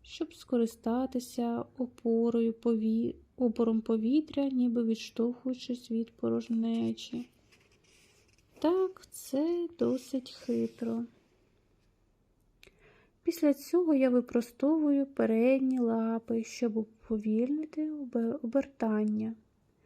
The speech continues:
і підгинаю задні лапи, щоб повторити скручування. Тепер усі частини мого тіла розташовані правильно. Єдина проблема, я й досі падаю. Гоп,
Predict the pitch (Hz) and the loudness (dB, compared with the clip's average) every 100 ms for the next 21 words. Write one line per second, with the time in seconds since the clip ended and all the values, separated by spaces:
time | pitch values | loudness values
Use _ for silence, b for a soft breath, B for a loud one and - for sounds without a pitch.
0 | b b b 302 269 233 226 214 214 226 | b b b -2 2 4 4 4 4 2
1 | 214 220 220 220 220 214 277 311 330 - | 0 -2 0 0 0 -2 -4 -4 -4 -4
2 | 247 - 220 - 214 214 226 - 247 247 | -6 -6 -8 -4 -2 -2 -4 -4 -8 -10
3 | _ _ _ _ _ - - 330 226 - | _ _ _ _ _ -16 -8 -4 -4 -4
4 | 220 220 226 226 - _ _ _ b b | -4 -4 -4 -6 -10 _ _ _ b b
5 | b - 349 403 339 - 277 - 247 - | b -8 -2 2 2 2 -6 -4 -6 -2
6 | 262 254 233 220 220 214 - 294 320 302 | 0 2 4 4 2 -2 -2 2 2 2
7 | 294 262 240 - 226 - - 247 262 254 | 2 0 -2 -2 -4 -4 -2 0 2 0
8 | 254 262 247 247 240 233 226 220 220 220 | 0 -4 -2 0 0 0 0 0 0 0
9 | 220 214 214 285 339 330 311 302 294 294 | 0 -2 -2 0 0 -2 -4 -2 2 2
10 | 294 294 320 359 233 233 247 - - 226 | 4 2 2 0 0 -2 -4 -10 -4 -2
11 | 226 220 226 233 339 381 | -2 -2 -2 0 0 -2